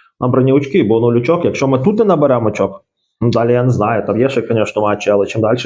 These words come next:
тим буде важче, бо... я розумію, ми поступилися перед тим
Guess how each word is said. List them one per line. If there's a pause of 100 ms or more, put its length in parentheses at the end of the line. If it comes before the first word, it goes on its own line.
тим
буде
важче,
бо... (2500)
я
розумію,
ми
поступилися (1500)
перед
тим